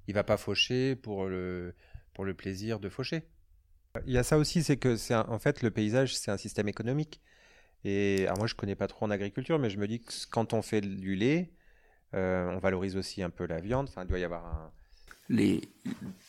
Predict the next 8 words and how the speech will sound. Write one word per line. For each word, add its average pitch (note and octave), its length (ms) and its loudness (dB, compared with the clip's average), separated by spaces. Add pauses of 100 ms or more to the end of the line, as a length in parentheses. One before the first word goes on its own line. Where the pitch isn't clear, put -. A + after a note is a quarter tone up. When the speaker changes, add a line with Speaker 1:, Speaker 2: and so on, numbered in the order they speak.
(140)
Speaker 2:
allez, F#2+ 260 -2
soixante-dix A2+ 460 4
pour A2 220 0
cent, A2 180 2
quatre-vingts A2 560 4
des F#2+ 180 2
steaks - 420 -2
hachés, A#2+ 460 0